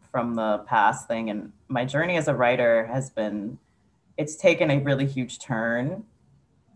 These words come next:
in the past few years. Like, I have two books out under my real full name, Veronica Tugaleva, um, in the self-help sphere. And so for a long time, I was teaching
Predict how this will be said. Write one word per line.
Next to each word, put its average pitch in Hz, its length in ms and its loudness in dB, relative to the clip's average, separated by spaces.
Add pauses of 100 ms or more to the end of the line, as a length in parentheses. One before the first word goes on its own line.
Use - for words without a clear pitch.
(160)
in 135 160 0
the 127 80 0
past 123 460 2
few 127 160 -4
years. 110 720 -2
Like, 117 160 -2
I 127 100 4
have - 300 2
two 139 460 -2 (100)
books 131 260 -2
out 110 420 4 (280)
under 147 260 6
my 120 360 4
real 123 340 0
full 123 220 0
name, 113 500 -2 (120)
Veronica 110 340 -6
Tugaleva, 107 720 -4 (800)
um, 110 460 -2
in 135 160 2
the 123 80 -2
self-help 139 500 4
sphere. 120 560 -6
And 131 120 -2
so 120 220 0
for 143 140 2
a 139 60 4
long 180 200 4
time, 156 220 4
I 131 80 4
was 120 260 -2
teaching 117 1040 -6